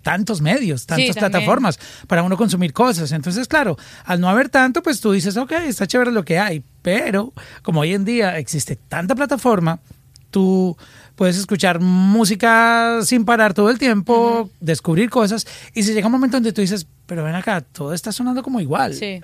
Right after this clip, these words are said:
Speaker 1: Este, y creo que, mm, hablando del tema de lo de Bad Bunny, siento que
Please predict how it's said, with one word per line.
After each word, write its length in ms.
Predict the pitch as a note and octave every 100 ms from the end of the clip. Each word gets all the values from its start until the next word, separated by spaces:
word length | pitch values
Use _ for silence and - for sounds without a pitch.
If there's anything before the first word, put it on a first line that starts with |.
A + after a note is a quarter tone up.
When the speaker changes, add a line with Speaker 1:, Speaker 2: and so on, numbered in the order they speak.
| -
Speaker 1:
Este, 640 | E3 D#3+ - - E3 E3 - - - - -
y 140 | G#3
creo 340 | - D#4+ E4+ A#3
que, 360 | A3+ A3 G3+
mm, 380 | G3 G3+ G3+ G#3 - - _ _ _ -
hablando 400 | G3+ G3+ G#3+ B3+
del 100 | C4+
tema 300 | A#3+ A#3+ B3+
de 100 | B3
lo 80 | A#3
de 120 | A3+
Bad 160 | G#3 G#3
Bunny, 340 | B3 B3 G#3+
siento 480 | F3 G#3+ G#3 G3 A#3+
que 460 | A#3 A#3 G3 F3